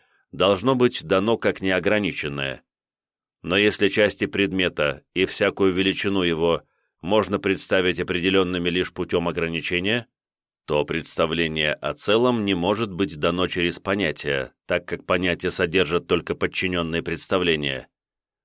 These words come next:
В основе понятий должно лежать непосредственное созерцание.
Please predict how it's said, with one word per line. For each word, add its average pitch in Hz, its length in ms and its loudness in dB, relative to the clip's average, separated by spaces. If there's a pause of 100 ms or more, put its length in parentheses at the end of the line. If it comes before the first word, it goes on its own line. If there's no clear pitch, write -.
В 87 140 0
основе 90 420 2
понятий 110 680 0 (240)
должно 98 380 2
лежать 104 480 2
непосредственное 82 960 -2
созерцание. 78 920 -4